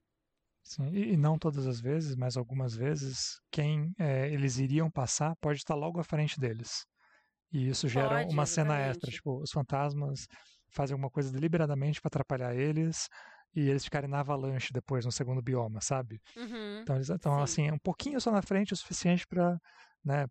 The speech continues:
Speaker 1: parar e fazer bater, qualquer coisa assim, né? Algo menor, e que não vai acontecer sempre, porque se, se toda hora o relógio, né, da ordem vencer, e toda hora quem tá na frente derrubar a galera, tipo, eles não vão chegar no fim.
Speaker 2: Sim,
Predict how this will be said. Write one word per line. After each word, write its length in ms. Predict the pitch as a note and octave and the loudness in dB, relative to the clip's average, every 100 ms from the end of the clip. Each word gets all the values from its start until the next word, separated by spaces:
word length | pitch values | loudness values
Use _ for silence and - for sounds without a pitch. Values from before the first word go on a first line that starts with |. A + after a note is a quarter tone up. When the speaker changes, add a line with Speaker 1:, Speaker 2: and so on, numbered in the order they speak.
| - | -2
Speaker 1:
parar 360 | D#3+ E3 E3+ | 0 0 0
e 40 | D3+ | 0
fazer 240 | D3+ D3 | 0 0
bater, 580 | B2+ - F3 F#3+ E3+ D#3 | -2 0 4 6 6 4
qualquer 260 | G3 F#3+ | 0 -4
coisa 220 | G#3+ G#3 F#3+ | 0 2 4
assim, 260 | - B2+ A2 - - _ D3 | 2 0 -2 -12 -20 _ -2
né? 120 | C3 | 0
Algo 220 | C#3 C#3+ | 2 2
menor, 440 | D3 C#3+ B2+ C#3+ G3+ - _ _ _ _ | 2 4 4 2 0 -6 _ _ _ _
e 140 | F3+ D3+ | -2 2
que 80 | D#3 | 4
não 80 | |
vai 80 | D#3 | 4
acontecer 260 | D#3+ E3 F3 | 2 0 0
sempre, 380 | - D3+ D#3+ E3 | 2 0 0 -2
porque 340 | D3 - C#3+ | -4 0 0
se, 340 | - C#3 C3+ B2+ _ _ | 2 2 2 0 _ _
se 140 | - - | -10 -4
toda 240 | D#3 D#3+ | 0 2
hora 160 | D#3 C#3+ | 2 2
o 60 | C3 | 0
relógio, 580 | C3 C3 B2+ A2+ A#2 - - - - _ - | 2 2 0 -2 -6 -8 -20 -20 -20 _ -4
né, 220 | C3+ B2 | -2 0
da 120 | B2 | 0
ordem 360 | B2 B2 A#2 B2 | 0 0 0 -2
vencer, 440 | B2 B2 - A#2+ A2 - _ _ - | 0 0 0 -2 -4 -12 _ _ -8
e 100 | C3+ | -6
toda 300 | - D#3+ E3 | -2 0 2
hora 200 | C#3+ C3+ | 0 0
quem 120 | C3+ | 0
tá 80 | C#3+ | 0
na 80 | C3 | 0
frente 240 | C3 C3 | -2 -2
derrubar 480 | - A#2+ B2 B2 B2+ | 0 0 0 0 0
a 80 | C3+ | -2
galera, 360 | A#2+ B2 F3+ D3 | -2 0 0 -2
tipo, 160 | - | -4
eles 160 | C3+ B2 | -4 0
não 80 | C#3 | 0
vão 100 | C3+ | 0
chegar 200 | C#3 C#3+ | 2 0
no 40 | |
fim. 240 | - - G#2 _ - - - _ _ _ _ _ _ _ _ | 0 -4 -4 _ -10 -10 -14 _ _ _ _ _ _ _ _
Speaker 2:
Sim, 420 | - - A#3+ D#3 | -18 -10 -8 -10